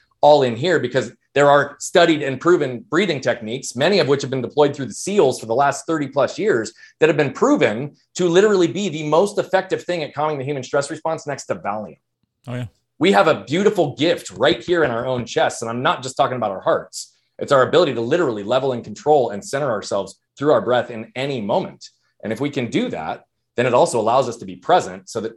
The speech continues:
Speaker 1: really we can trust, surrender, and breathe to what's in front of us.
Speaker 2: Oh, yeah. I mean, I talk about lung capacity, health, fitness, all that stuff differently, but what you're talking about, the mental connection, the realignment, the,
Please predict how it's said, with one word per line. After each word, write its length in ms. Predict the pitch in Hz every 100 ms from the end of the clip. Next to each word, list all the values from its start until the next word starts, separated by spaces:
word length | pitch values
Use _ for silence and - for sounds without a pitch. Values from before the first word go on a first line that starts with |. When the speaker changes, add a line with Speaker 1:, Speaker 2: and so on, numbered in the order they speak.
| _
Speaker 1:
really 480 | 113 143 131 107 90
we 120 | 107
can 200 | 104 110
trust, 320 | 98 113 -
surrender, 420 | - 101 113 101 98
and 120 | 87
breathe 300 | 127 120 -
to 80 | 92
what's 200 | 90 -
in 100 | 80
front 200 | 101 85
of 60 |
us. 280 | 67 - - _ -
Speaker 2:
Oh, 120 | 110
yeah. 180 | 92 82 -
I 80 |
mean, 120 | 117 123
I 80 |
talk 260 | 139 131 110
about 220 | 107 95
lung 200 | 101 107
capacity, 580 | 101 110 104 98 101 95
health, 300 | 90 104 101
fitness, 420 | - - 104 101 98
all 80 | 95
that 120 | 92
stuff 300 | - 104 -
differently, 340 | 107 - 120
but 180 | 107 98 101
what 100 | 98
you're 120 | 104
talking 200 | - 104
about, 220 | 92 101
the 80 | 92
mental 320 | 98 113 110
connection, 480 | 101 104 98 - 104
the 60 | 98
realignment, 840 | 104 113 101 101 104 101 95 101 - - _
the, 480 | 110 107 101 92 -